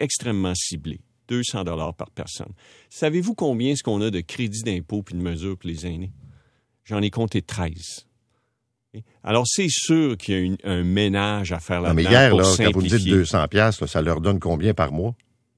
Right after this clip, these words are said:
Speaker 1: Mais ça donne un douzième de ça.
Speaker 2: C'est pas grand-chose.
Speaker 1: Ben, c'est significatif quand vous êtes à
Speaker 2: Ben
Speaker 1: faible revenu. C'est une mesure, cent millions par année. Il y a déjà eu des
Speaker 2: Non, mais
Speaker 1: mesures
Speaker 2: je comprends,
Speaker 1: fiscales
Speaker 2: là,
Speaker 1: au Québec
Speaker 2: mais
Speaker 1: pour vingt-cinq millions.
Speaker 2: pour, pour une personne, là, de soixante-dix ans, c'est quinze piastres par mois. Dites-moi pas que c'est significatif, là.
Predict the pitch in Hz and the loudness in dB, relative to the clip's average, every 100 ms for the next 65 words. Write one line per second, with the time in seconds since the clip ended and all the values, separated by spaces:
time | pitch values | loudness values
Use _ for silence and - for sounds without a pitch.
0 | _ _ - 87 90 85 82 85 85 90 | _ _ -18 -12 -10 -6 -4 -4 -2 -2
1 | 82 87 90 85 - 131 - _ _ _ | -2 -2 -2 -4 -8 -10 -12 _ _ _
2 | _ 80 73 73 69 85 92 _ _ _ | _ -10 -6 -6 -6 -6 -8 _ _ _
3 | _ - 92 - 85 - 87 - 82 - | _ -6 -4 -2 -2 -2 -2 -2 -4 -6
4 | - - 87 80 82 82 82 82 78 87 | -8 -8 -6 -6 -6 -4 0 2 2 2
5 | 82 101 113 - 95 98 101 110 139 139 | 0 0 0 0 2 2 2 2 0 0
6 | - - 156 151 123 127 95 90 123 113 | -2 0 0 2 0 2 2 2 0 0
7 | 98 117 131 151 107 98 92 123 - - | 2 2 2 4 6 6 6 4 2 6
8 | 120 104 95 87 90 117 - 87 90 107 | 6 8 6 4 4 2 -2 -4 -2 -2
9 | - 101 80 85 101 104 98 139 120 90 | 0 0 2 4 4 4 6 6 6 4
10 | 85 98 - 87 76 117 95 85 92 - | 2 2 4 2 2 2 2 2 0 2
11 | 101 90 76 80 95 71 - 85 78 95 | 0 2 0 2 2 0 -2 -2 0 -2
12 | 80 - 85 69 - - 101 92 - | -4 -4 -4 -4 -8 -4 -2 -2 -4